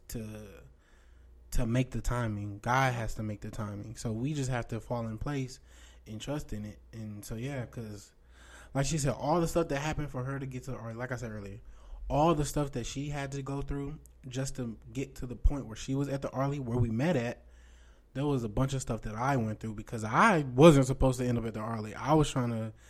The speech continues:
get a house, um, because it was smarter. It was, it would have been cheaper because, um, um,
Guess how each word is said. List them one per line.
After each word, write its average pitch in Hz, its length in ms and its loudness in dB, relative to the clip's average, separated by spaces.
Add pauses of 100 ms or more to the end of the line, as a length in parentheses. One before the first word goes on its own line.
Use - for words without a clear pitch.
(320)
get 127 140 0
a 120 80 0
house, 131 480 2
um, 107 640 -8
because 117 340 -2
it 117 80 -2
was 113 140 -6
smarter. 127 460 4
It 117 160 -6
was, 107 340 -8 (360)
it 127 60 -6
would 123 140 2
have 113 60 0
been 113 140 2
cheaper 139 380 0
because, 110 460 -6 (280)
um, 127 360 -4
um, 113 220 -10